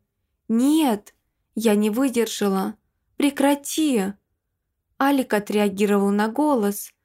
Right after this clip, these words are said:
жадно втянул воздух широкими ноздрями с моей стороны и одним прыжком – оказался на земле, прямо передо мной. "Да что с ним такое, блин?" "Нападение на Элеонору, на волчицу!"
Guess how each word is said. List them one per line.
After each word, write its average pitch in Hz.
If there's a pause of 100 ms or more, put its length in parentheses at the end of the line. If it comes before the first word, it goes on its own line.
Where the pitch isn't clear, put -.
(340)
жадно 240
втянул 220
воздух 220
широкими 208
ноздрями 196
с -
моей 202
стороны 208 (520)
и 285
одним 254
прыжком – 254 (260)
оказался 220
на 208
земле, 220 (420)
прямо 220
передо 208
мной. 226 (760)
"Да 208
что 269
с 254
ним 214
такое, 247
блин?" 202 (1080)
"Нападение 240
на 214
Элеонору, 214
на 214
волчицу!" 214